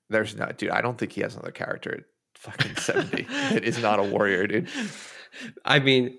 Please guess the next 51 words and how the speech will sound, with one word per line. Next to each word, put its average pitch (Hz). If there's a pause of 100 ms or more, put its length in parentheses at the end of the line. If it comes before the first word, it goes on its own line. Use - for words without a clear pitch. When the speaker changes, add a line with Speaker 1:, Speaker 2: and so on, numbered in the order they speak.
(100)
Speaker 2:
but 127
that 147
doesn't 123
matter. 104
You 90
can 107
still 120
give 107
him 92
a 82
hard 87
time 95
over, 87
like, 87
you 101
could 170
play 165
something 123
else. 127
Speaker 1:
Yeah, 147
Speaker 2:
I -
Speaker 1:
you 139
could 117
Speaker 2:
am 135
a -
Speaker 1:
play 143
an 113
Speaker 2:
warrior. 117
Speaker 1:
actual 135
tank 127
class, 107
like 107
a 104
paladin 120
or 104
something 104
that 104
we 107
could -
use 110
that 104
has 101
some 113
sort 117
of 110
utility 117
on 101
that -
stupid 113
fight. -
God. -